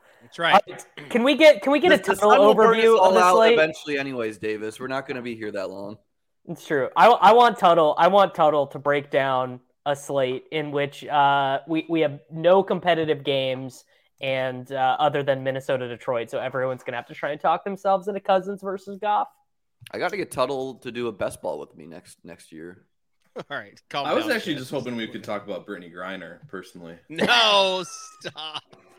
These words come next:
Speaker 2: I mean, I, I did see, I did see a lot of, uh, expert international trade negotiators show up on,
Speaker 4: <laughs>
Speaker 2: on the T L this morning. A lot of people, a lot of people who are now really worried that the United States has ruined their leverage for future,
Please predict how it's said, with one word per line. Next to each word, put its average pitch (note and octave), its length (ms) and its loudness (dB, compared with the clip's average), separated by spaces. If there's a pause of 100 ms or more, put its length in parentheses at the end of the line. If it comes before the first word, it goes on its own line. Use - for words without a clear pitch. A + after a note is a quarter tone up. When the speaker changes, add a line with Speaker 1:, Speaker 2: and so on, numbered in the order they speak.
(880)
Speaker 2:
I A#3 80 8
mean, A#3+ 160 10
I, B3 240 8
I A3+ 100 8
did C4+ 240 4
see, C4 300 6
I G3+ 160 6
did A#3 240 2
see C4+ 160 0
a A#3 80 6
lot G3 240 8
of, E3+ 180 2
uh, D3+ 380 4
expert F3 440 0
international D3+ 600 0
trade D#3 340 -2
negotiators D#3+ 680 -6
show F#3 180 -2
up F#3 180 2
on, G3 300 2 (180)
Speaker 4:
<laughs> - 120 -10
Speaker 2:
on F#3 160 0
the F#3 60 -4
T F3+ 200 -2
L F3 140 6
this - 120 -20
morning. G3+ 200 0
A F#3+ 40 4
lot A#3 220 8
of A#3+ 80 2
people, E3 500 0 (160)
a F3 40 -2
lot G#3+ 160 8
of G#3+ 60 -2
people G#3 260 0
who F#3+ 60 2
are F3 120 6
now E3 220 6
really E3 400 0
worried D3+ 400 0
that C3+ 100 -2
the D3 80 -10
United D3 320 0
States D3 240 -2
has C3 140 -8
ruined C3+ 340 -6
their C3+ 160 -2
leverage D#3+ 460 -4
for G#3+ 160 -4
future, B3 580 -2